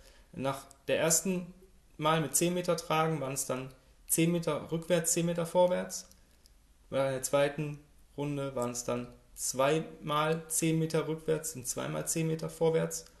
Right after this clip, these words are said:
Bei der dritten dreimal vorwärts und rückwärts jeweils. Es waren insgesamt, ich hab's das mal durchgerechnet, ich hab vier Runden gemacht in dreißig Minuten, waren zweihundertvierzig Meter vorwärts krabbeln, zweihundertvierzig Meter rückwärts krabbeln, zweihundertvierzig Meter Goblet Carry, vierundzwanzig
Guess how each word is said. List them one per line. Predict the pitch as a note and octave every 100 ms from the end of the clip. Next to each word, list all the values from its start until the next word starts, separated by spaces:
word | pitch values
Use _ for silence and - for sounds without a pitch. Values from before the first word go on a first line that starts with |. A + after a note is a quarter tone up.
| - -
Bei | B2
der | C3
dritten | B2+ C#3+ C#3+ A#2+
dreimal | G#2+ B2 D3 C#3+ C#3 D3 - - - -
vorwärts | - D3 C3+ -
und | C3
rückwärts | C3+ - C3+ -
jeweils. | C#3 C3 C3 - - - - - - _ _ -
Es | -
waren | C#3 D3+
insgesamt, | D#3 D#3+ D#3+ D#3 D#3 - -
ich | -
hab's | -
das | C3+
mal | C#3+
durchgerechnet, | C3 D3 E3 C3+
ich |
hab | -
vier | D3+
Runden | D3+ F3
gemacht | F3 E3+ E3+
in |
dreißig | D#3+ D#3+ D#3+
Minuten, | E3 D#3+ D#3+ C#3+
waren | C3+
zweihundertvierzig | C#3+ D#3 E3 E3 E3 D3 D#3+
Meter | D#3 D#3
vorwärts | - F3+ F#3 F#3
krabbeln, | F3+ E3+ E3+
zweihundertvierzig | E3 D3+ D3 - C#3+ -
Meter | D3 C#3+
rückwärts | D3+ E3 F3 E3
krabbeln, | - E3+ E3+ E3+ E3 - - -
zweihundertvierzig | - D3+ E3 E3 D#3+ D#3+ D3+
Meter | D#3 D3+ C#3 - A#2
Goblet | F3 F#3 F3
Carry, | F#3 F3+ F3 F3+ F3 -
vierundzwanzig | - F3 E3+ E3 D#3 D3 -